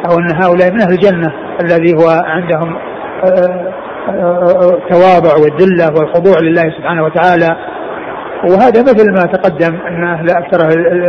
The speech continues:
الجنة الفقراء، يعني الذين عندهم، آه، ضعف، عندهم ما عندهم غنى ولا عندهم، آه، افتتان في الدنيا ولا عندهم جاه،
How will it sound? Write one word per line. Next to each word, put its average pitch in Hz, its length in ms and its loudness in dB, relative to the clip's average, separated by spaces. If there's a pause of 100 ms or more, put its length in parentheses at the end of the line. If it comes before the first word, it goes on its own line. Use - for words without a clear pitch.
(140)
الجنة 180 340 -2
الفقراء، 170 540 0 (680)
يعني 160 240 -2
الذين 165 400 0
عندهم، 160 640 -4
آه، 160 640 -8
ضعف، 165 260 2 (160)
عندهم 165 480 -4 (600)
ما 190 180 0
عندهم 175 440 0
غنى 175 640 2
ولا 160 200 2
عندهم، 170 500 0
آه، 170 440 -2 (380)
افتتان 175 380 0
في 160 100 -4
الدنيا 175 360 2
ولا 160 260 2
عندهم 170 360 -2
جاه، 190 240 4